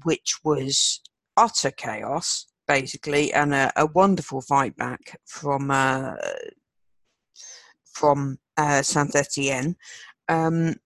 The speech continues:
so they, they're still up there, uh, and still hanging on. And then the last game, the nine o'clock kickoff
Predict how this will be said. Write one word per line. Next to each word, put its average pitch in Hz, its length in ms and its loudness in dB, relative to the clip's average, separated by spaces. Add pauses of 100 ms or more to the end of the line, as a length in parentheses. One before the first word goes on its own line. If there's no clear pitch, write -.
(240)
so 170 260 4
they, 170 420 4
they're 196 380 4
still - 540 4
up - 280 2
there, 147 360 2 (240)
uh, 147 280 2
and 143 140 0
still 143 220 2
hanging 143 400 -2
on. 139 260 2
And 170 180 4
then 165 220 4 (540)
the 165 80 2
last 185 480 4
game, 139 400 0 (160)
the 147 360 -2 (380)
nine 165 260 2
o'clock - 340 0
kickoff 151 560 0